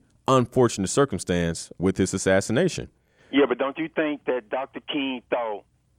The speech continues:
Speaker 2: one of those people that was around him would have stepped into those shoes?
Speaker 1: Quite possibly. Quite possibly. But again, if leaders are developed,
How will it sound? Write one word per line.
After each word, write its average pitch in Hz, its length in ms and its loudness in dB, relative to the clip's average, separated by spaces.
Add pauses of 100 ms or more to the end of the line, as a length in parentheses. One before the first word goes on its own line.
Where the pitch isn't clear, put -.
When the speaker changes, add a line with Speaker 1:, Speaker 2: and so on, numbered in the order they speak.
Speaker 2:
one 139 320 2
of 180 80 0
those 160 240 0 (140)
people 185 480 -2
that 131 160 0
was 131 160 -2
around 156 600 -6
him 127 420 -6 (580)
would 160 140 4
have 151 200 0 (140)
stepped 202 280 -4
into 175 320 0
those 190 280 -2 (140)
shoes? 226 400 -10 (460)
Speaker 1:
Quite 185 240 2
possibly. 247 520 -2 (140)
Quite 165 240 2
possibly. 190 400 2
But 104 160 4
again, 101 640 2 (480)
if 95 220 2
leaders 160 420 4
are 123 160 6
developed, 90 680 2